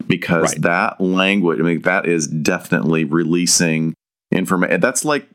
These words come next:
Speaker 1: that's like, um, you know, snapping a, a crime scene photo on your phone and sharing it.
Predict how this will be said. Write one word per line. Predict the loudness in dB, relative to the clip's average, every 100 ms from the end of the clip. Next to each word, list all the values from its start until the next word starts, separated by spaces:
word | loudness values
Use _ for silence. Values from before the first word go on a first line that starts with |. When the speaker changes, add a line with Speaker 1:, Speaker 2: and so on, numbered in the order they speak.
| -4
Speaker 1:
that's | 0 2 0 0
like, | 0 0 0
um, | 0 2 0 -2 -6 _ _ _ _ -2
you |
know, | 0 0 -2 -2
snapping | 0 2 0 0 0
a, | 2 0 0
a | -2 -4 _
crime | -2 0 0
scene | 0 0
photo | 2 0 0
on | 0
your | 0 -2
phone | 0 0 0 0
and | 2
sharing | 2 2 0
it. | -2